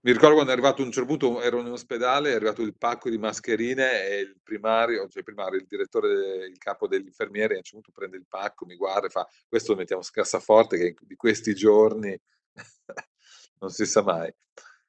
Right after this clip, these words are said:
Eh, era un po' quella la situazione. Però, insomma, se, si è andata avanti, insomma. Nei tempi moderni abbiamo sempre, cioè, c'è, c'è una, una parola che viene sempre, eh,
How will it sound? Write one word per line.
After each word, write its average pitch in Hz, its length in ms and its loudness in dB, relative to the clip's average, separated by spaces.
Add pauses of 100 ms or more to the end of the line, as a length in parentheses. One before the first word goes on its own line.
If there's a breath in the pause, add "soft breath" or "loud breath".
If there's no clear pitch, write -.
(220)
Eh, 90 720 2
era 98 140 2
un 92 80 -2
po' 107 160 0
quella 95 240 4
la 87 100 0
situazione. 87 640 -8
Però, 143 280 8
insomma, 104 380 2
se, 92 640 0
si - 140 -16
è - 20 -14
andata 92 240 -8
avanti, 87 460 -8
insomma. - 360 -20 (200)
Nei 110 180 -6
tempi 165 240 6
moderni 131 760 4
abbiamo 110 360 -4
sempre, 110 960 -2 (160)
cioè, 127 220 -4
c'è, 139 120 0
c'è 143 120 4
una, 151 160 6
una 143 140 2
parola 135 500 8
che 110 140 -2
viene 104 220 -4
sempre, 101 680 -4
eh, 95 560 -16